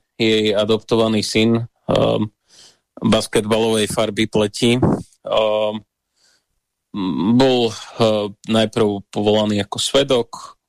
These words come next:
um, on hovoril, že to spáchalo viacero mužov, ale nakoniec,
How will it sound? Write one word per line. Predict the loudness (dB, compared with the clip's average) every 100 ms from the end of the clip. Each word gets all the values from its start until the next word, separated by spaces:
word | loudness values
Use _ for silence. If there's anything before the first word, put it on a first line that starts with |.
| _
um, | -2 0 -2 -2 0
on | 0
hovoril, | 2 2 2 0 0
že | -2 -2
to | 0 0 -2 -8 -18 -16 -10
spáchalo | -2 0 2 2 0 0
viacero | 0 0 0 0
mužov, | 0 0 2 2 0 -4 _ -6
ale | -2 0
nakoniec, | -2 2 2 2 -2 -8